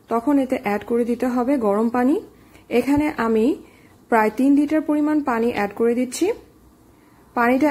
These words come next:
অ্যাড করার পরে এটাকে প্রায় তিন থেকে চার ঘন্টা রান্না করতে হবে। এই সময় চুলার আঁচটা অবশ্যই মিডিয়াম লোতে রাখতে হবে।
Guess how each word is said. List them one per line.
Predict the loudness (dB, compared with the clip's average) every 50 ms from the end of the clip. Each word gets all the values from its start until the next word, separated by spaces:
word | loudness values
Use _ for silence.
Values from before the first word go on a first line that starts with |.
| 0
অ্যাড | 0 0 -2 -2 -2 -2
করার | -2 0 0 -2 0 0
পরে | 0 0 2 0 0 -2 -4 -8 -18 -20 -20 -20 -20 -20 -20 -20 -20 -20 -20 -20 -20 -20 -20 -20 -20 -8 -2 0 0
এটাকে | 2 2 0 0 0 0 0 0 -2 -2
প্রায় | 0 0 2 2 2 2 0 0 0 2
তিন | 2 2 2 2 2
থেকে | 0 0 0 0 -2 -2 -2 -4 -2
চার | -2 0 0 0 0 -2
ঘন্টা | -2 -2 0 0 -2 -2 -2 -2 -2 0 0
রান্না | 0 0 0 -2 -2 -2
করতে | -4 -2 -2 -2 -2 -2
হবে। | -2 -4 -4 -6 -6 -8 -12 -16 -20 -20 -20 -20 -20 -20 -14 -4 0 2
এই | 2 2 2
সময় | 2 0 2 2 0 0
চুলার | 2 2 2 0 0 -2 -4
আঁচটা | -4 -4 -4 -4 -4 -2 -2 -2
অবশ্যই | -2 -2 -4 -6 -4 -2 0 0 0 -2 -4 -8 -20 -20 -16 -8 -2 0
মিডিয়াম | 2 2 4 4 4 4 4 4
লোতে | 4 4 2 2 0 0
রাখতে | 0 -2 -2 -2 -2 -2
হবে। | -2 -2 -2